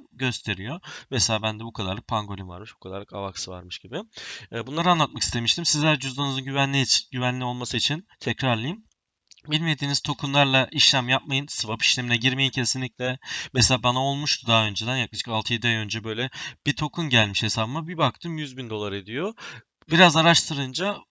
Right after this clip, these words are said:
e, sahte olduğunu anladım ve cüzdanla etkileşime girmediğim için bir şey olmadı. Hesabınızda dursun onlar.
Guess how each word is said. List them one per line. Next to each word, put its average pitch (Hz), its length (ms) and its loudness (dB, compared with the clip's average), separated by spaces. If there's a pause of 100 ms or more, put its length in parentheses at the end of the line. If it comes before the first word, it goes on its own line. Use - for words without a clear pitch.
(160)
e, 131 160 2
sahte 131 380 8
olduğunu 113 320 0
anladım 113 340 0
ve 170 60 -8
cüzdanla 131 360 -4
etkileşime 131 440 -2
girmediğim 113 380 -2
için 175 220 -4
bir 147 40 -2
şey 135 180 2
olmadı. 123 500 -4
Hesabınızda 190 760 6
dursun 175 280 0
onlar. 107 280 0